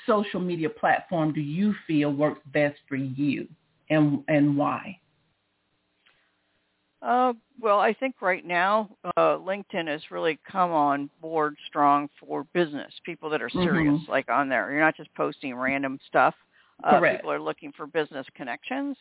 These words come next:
Speaker 2: and they're very
Speaker 1: Mm-hmm.
Speaker 2: focused on that. Um, some of my clients have had very, very good success, um, in their niche markets on, on LinkedIn. Cons, uh, Facebook,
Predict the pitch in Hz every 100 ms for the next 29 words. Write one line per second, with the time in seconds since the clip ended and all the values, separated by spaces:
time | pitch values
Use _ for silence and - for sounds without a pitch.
0 | - 170 156 147 143 170 151 175 151 151
1 | 151 - 170 170 175 196 - _ _ _
2 | 151 147 147 - - 175 160 143 139 139
3 | - 180 160 151 160 151 143 131 131 139
4 | 156 135 120 127 117 - 143 - - 120
5 | 123 - - - 143 123 95 64 _ _
6 | _ - 165 165 170 151 151 147 - 131
7 | 131 127 123 123 113 - 143 143 131 131
8 | 135 - - - 151 123 131 180 _ _
9 | _ _ - 139 131 101 - - 185 185
10 | - 151